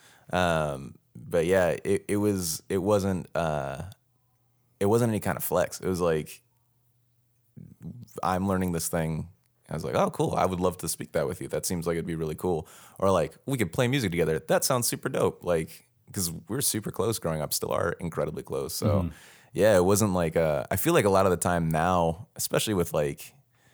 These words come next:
Speaker 1: uh, just like the social media mindset where it's like, "I'm going to do a thing to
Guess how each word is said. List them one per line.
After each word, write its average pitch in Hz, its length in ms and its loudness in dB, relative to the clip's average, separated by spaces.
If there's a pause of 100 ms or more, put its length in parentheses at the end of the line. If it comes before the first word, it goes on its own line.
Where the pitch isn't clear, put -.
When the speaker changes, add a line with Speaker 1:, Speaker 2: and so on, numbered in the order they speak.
(440)
Speaker 1:
uh, - 60 -10 (100)
just 123 240 0
like 101 380 2 (100)
the - 260 -8
social 92 300 0
media 82 280 0
mindset 78 440 -2
where 80 120 0
it's 78 140 -4
like, 73 240 -2 (100)
"I'm 92 260 0
going 92 200 0
to 85 80 0
do 85 220 0
a 82 40 4
thing 82 580 -2 (840)
to - 140 -4